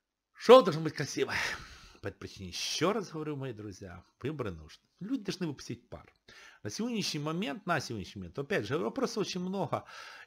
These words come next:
И, э, опять же, если вы посмотрите американский, американский Twitter, н-, не этот, а мин, вы увидите, что там, ну,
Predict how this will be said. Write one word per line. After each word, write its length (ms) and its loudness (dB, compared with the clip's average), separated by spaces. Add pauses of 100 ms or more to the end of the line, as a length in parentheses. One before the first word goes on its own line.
И, 580 -2
э, 840 0
опять 320 4
же, 80 -4
если 240 -6
вы 60 -10
посмотрите 560 -4
американский, 500 -4
американский 720 4
Twitter, 340 -14
н-, 200 -10
не 400 -4
этот, 320 -4
а 60 0
мин, 360 -2 (400)
вы 80 0
увидите, 420 -2
что 200 -6
там, 480 -2
ну, 300 -10